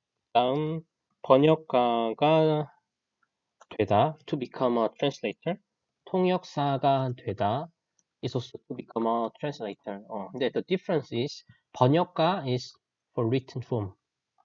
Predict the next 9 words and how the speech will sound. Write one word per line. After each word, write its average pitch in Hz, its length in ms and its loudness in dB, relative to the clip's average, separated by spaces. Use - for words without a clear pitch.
written. 104 480 -12
And 110 160 -4
통역사 196 680 -2
is - 160 -6
for 127 240 -2
spoken 110 560 -8
form. 113 260 -8
어, 101 260 -10
그쵸. - 260 -12